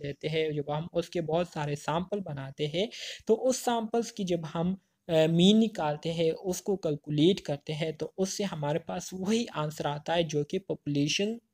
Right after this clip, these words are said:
मीन से आया हुआ होता है। So, इसकी अगर हम ग्राफ देखें, इसकी अगर हम ग्राफ बनाएं, ठीक है, तो यहाँ पर हमारे साथ ग्राफ कैसे आएगा?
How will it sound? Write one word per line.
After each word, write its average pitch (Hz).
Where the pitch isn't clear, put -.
मीन 151
से 262
आया 143
हुआ 139
होता 139
है। 139
So, 247
इसकी 269
अगर 226
हम 220
ग्राफ 185
देखें, 170
इसकी 226
अगर 196
हम 196
ग्राफ 185
बनाएं, 143
ठीक -
है, 285
तो 240
यहाँ 220
पर 233
हमारे 214
साथ 214
ग्राफ 185
कैसे 202
आएगा? 175